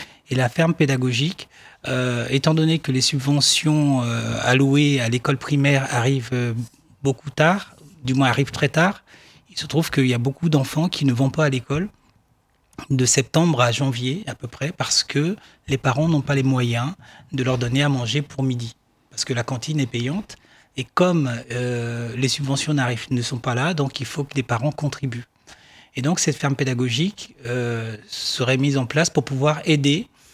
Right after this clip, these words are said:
euh, la cantine scolaire, donc, euh, en leur fournissant les, les produits, euh, nécessaires pour,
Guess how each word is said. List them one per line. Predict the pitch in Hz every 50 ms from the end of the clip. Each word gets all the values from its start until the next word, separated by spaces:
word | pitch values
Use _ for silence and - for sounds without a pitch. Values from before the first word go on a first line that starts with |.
| - - _ -
euh, | - 139 131 127 127 123 123 117 120 123 120
la | 131
cantine | - - 135 123 113 - - 143 165 165
scolaire, | - - - 139 120 110 117 143 180 - -
donc, | 131 123 117 117 - - -
euh, | 117 110 107 107 110 110
en | 110 113 113 117 117
leur | 117 120 117
fournissant | - - 127 117 117 117 - - - 135 151
les, | 143 127 117 113 110 107 107 104 - - - - - - _ -
les | 127
produits, | 117 - - 120 110 113 117 123 135 143 147 143 135
euh, | 120 113 110 107 104 101 104 110 107 104 107
nécessaires | 113 120 113 - - - - 135 139 139
pour, | - - _